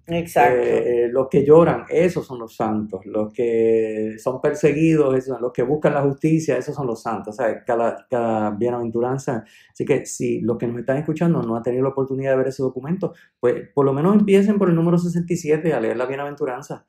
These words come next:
Speaker 2: Y
Speaker 1: Ujú.
Speaker 2: luego s-, les va a gustar tanto que se van a leer el documento completo, que no es extremadamente largo, no es
Speaker 1: No, no es
Speaker 2: cortito,
Speaker 1: muy largo.
Speaker 2: pero no es muy largo para lo que suelen ser estos documentos.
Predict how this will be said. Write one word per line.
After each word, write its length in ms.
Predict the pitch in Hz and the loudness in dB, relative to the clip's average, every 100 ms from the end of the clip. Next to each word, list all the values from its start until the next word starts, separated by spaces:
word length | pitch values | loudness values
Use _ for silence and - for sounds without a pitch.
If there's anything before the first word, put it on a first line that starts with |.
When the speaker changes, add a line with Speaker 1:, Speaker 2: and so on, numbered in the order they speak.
| 185 | -10
Speaker 2:
Y 40 | |
Speaker 1:
Ujú. 180 | 180 139 | -4 0
Speaker 2:
luego 220 | 123 127 | 2 2
s-, 220 | 147 - 131 | 0 -4 -8
les 200 | 123 127 | -2 2
va 120 | 131 | 4
a 20 | |
gustar 340 | 165 175 180 175 | 4 6 4 2
tanto 300 | 190 175 156 | 0 0 -2
que 80 | |
se 140 | 123 113 | -2 -4
van 180 | 107 110 | -4 -2
a 60 | |
leer 160 | 110 117 | 0 0
el 80 | 117 | -2
documento 400 | 120 113 113 120 | -6 -6 -8 -8
completo, 320 | 120 160 160 | -2 -2 -2
que 80 | 123 | -4
no 100 | 143 | -2
es 80 | 196 | 0
extremadamente 640 | 196 143 139 147 143 139 | 0 -4 -4 -6 -6 -4
largo, 280 | 117 98 90 - | -2 -2 -6 -16
no 80 | |
es 60 | - | -2
Speaker 1:
No, 80 | 175 | 2
no 60 | 170 | 6
es 40 | |
Speaker 2:
cortito, 300 | 175 165 131 | 6 6 4
Speaker 1:
muy 160 | 160 156 | -2 -4
largo. 400 | 143 135 - - | -6 -8 -10 -2
Speaker 2:
pero 220 | 143 135 | 0 0
no 180 | 127 135 | -2 -4
es 80 | 143 | -2
muy 160 | 156 | -2
largo 320 | 143 143 123 | 0 0 0
para 160 | 113 110 | 0 -2
lo 100 | 104 | -4
que 100 | 110 | -10
suelen 280 | - 117 123 | -6 -4 -4
ser 180 | 131 123 | -6 -6
estos 200 | 123 120 | -4 -4
documentos. 520 | 110 107 90 85 - | -4 -6 -10 -12 -14